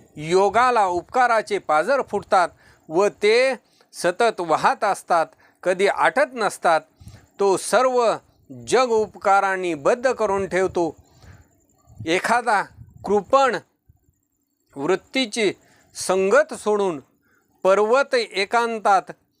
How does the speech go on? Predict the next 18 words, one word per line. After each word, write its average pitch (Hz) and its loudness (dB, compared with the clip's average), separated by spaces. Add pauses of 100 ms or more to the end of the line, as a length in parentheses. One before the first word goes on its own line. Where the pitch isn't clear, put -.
(140)
उपकार 165 0
करू 214 -4
लागतो 180 -2 (280)
आणि 233 0 (1900)
धैर्यवृत्तीच्या 220 0
निर्धाराने 180 0 (540)
तो 185 0
उपकाराची 196 0
साक्षात 214 -2
मूर्तीच 190 -4 (380)
बनून 226 0
राहतो. 160 -2 (460)
खरोखरच 190 2 (420)
परोपकारासाठीच 214 0 (400)
मी 208 0
पर्वताला 180 2
गुरु 156 -2
केले. 202 0